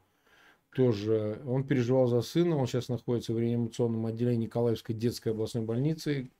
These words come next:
Пишет, что если бы я мог встать на ноги, я бы уже был возле него. Ну, в общем, там перебил ему ноги,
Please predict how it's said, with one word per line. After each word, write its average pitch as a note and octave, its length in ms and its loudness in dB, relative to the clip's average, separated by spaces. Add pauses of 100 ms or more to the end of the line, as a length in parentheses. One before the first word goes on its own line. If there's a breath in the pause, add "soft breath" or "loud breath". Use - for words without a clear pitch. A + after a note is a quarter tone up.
Пишет, C3+ 260 -10
что B2 360 -6 (360 loud breath)
если C3+ 240 0
бы C#3 100 6
я C3+ 100 6
мог C3+ 180 2
встать D#3+ 360 2
на B2+ 180 0
ноги, C3 260 0
я B2 380 2
бы A#2+ 160 -2
уже A#2 320 0
был A#2 260 -4
возле A2 420 -6
него. G2 520 -6
Ну, B2 140 -4
в E3 40 -2
общем, C3 260 -6
там A#2 220 -6
перебил A#2 420 -4
ему F#3 220 -2
ноги, E3 460 -2